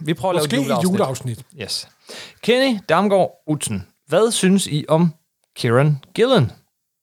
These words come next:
Speaker 2: Det har vi kun positive ting om.
Speaker 1: Ja, øh, han skrev, han har jo skrevet en hel masse forskelligt. Øh, mest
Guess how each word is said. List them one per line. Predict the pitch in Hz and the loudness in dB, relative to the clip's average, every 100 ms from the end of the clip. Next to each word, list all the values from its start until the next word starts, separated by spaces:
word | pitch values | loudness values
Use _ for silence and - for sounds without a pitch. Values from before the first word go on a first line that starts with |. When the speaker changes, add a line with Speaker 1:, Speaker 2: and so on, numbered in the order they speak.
| _ _ _ _ _ _ 98 | _ _ _ _ _ _ -6
Speaker 2:
Det | 139 | 0
har | 185 | 2
vi | 131 120 | 2 0
kun | 143 143 | -2 -2
positive | - 165 - 127 | -2 -2 -2 -4
ting | 139 127 | -6 -6
om. | 120 107 _ 190 | -10 -12 _ -2
Speaker 1:
Ja, | 254 269 233 - - - | 0 0 -2 -16 -20 -4
øh, | 160 160 156 151 | 0 2 2 2
han | 170 | 0
skrev, | - 175 | 0 -2
han | 123 139 | 0 0
har | |
jo | 123 | 0
skrevet | 151 190 | 0 2
en | |
hel | 170 147 | 2 0
masse | 131 | -2
forskelligt. | 143 - 135 131 - | -4 -2 -2 -2 -4
Øh, | 127 120 120 120 120 110 - - - - _ _ 127 | -2 -2 0 -2 -4 -6 -12 -16 -20 -20 _ _ 0
mest | 156 175 | 2 2